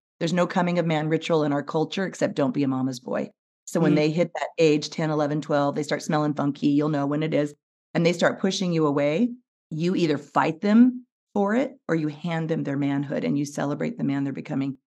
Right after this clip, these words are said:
Speaker 1: And you love them by showing them respect. So that's all, you can catch all that on there. You can find me. My website is no regrets woman dot com because I help women build no regrets lives.
Speaker 2: Yes.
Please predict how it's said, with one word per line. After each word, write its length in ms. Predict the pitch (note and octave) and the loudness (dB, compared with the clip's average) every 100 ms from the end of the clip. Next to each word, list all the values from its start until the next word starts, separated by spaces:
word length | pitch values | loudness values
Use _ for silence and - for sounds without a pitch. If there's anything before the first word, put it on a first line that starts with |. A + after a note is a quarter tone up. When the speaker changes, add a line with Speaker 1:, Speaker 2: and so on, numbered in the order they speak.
| _ _ | _ _
Speaker 1:
And 160 | D#3+ E3+ | 0 2
you 80 | E3 | 2
love 240 | E3 E3 | 2 2
them 140 | E3 D#3 | 0 0
by 100 | D3 | -2
showing 300 | - D3 C#3+ | 0 0 0
them 140 | C3+ | 0
respect. 500 | C3 - E3 G3+ - | -4 -6 -8 -10 -12
So 460 | - - C#3 C3+ - - _ _ | -10 -4 -4 -4 -8 -20 _ _
that's 360 | - D#3+ E3 - - | 0 0 -2 -6 0
all, 180 | D#3 F3+ | 2 2
you 100 | E3+ | -2
can 260 | E3+ D#3 | -2 -4
catch 220 | - E3+ D3+ | -4 -2 0
all 100 | C#3 | 0
that 160 | C#3 | 0
on 100 | C#3 | 0
there. 160 | C3 F2+ - _ _ | -2 -4 -10 _ _
You 140 | G#3 | 4
can 180 | B3 D4 | 8 6
find 220 | B3+ F3+ F3 | 6 2 2
me. 80 | |
My 160 | G3 D#3+ | 2 2
website 540 | D#3 G3+ G#3+ F3 D3 C3 | 4 2 2 0 0 -2
is 160 | D3 | -6
no 320 | D#3+ D#3+ D#3+ | -6 0 2
regrets 640 | F#3 G#3+ - E3+ E3 E3+ - | 4 0 0 0 0 -2 -16
woman 500 | D3 D3+ C#3+ D3+ G#3 | -4 0 0 2 2
dot 300 | F3 D3+ - | 2 0 -2
com 520 | - C#3 C3 D#3+ A#3 - _ _ | -6 -4 -2 0 -2 -4 _ _
because 200 | - E3 | -4 -2
I 40 | D3+ | -2
help 300 | D3+ D#3+ D#3+ | -2 -2 -2
women 240 | D3+ D3 | -2 -2
build 260 | C#3+ D3+ C#3+ | 0 -2 0
no 120 | C#3 | -2
regrets 420 | C3+ C#3+ D3+ D#3 - | -4 -2 -4 -4 -8
lives. 420 | C#3+ C3 C#3+ A3 | -6 -6 -6 -6
Speaker 2:
Yes. 240 | D#3 D#3+ | -6 -10